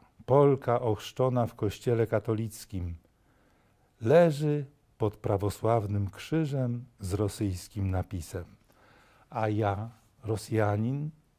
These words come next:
Ochrzczony w cerkwi prawosławnej,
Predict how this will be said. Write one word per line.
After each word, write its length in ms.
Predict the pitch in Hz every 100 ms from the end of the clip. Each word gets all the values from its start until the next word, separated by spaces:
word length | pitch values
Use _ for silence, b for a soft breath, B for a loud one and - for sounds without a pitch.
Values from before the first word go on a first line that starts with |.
| b b b b -
Ochrzczony 580 | 120 - - 143 139
w 60 | 123
cerkwi 440 | - 127 113 120
prawosławnej, 1000 | 107 107 101 101 113 127 131 98 90 90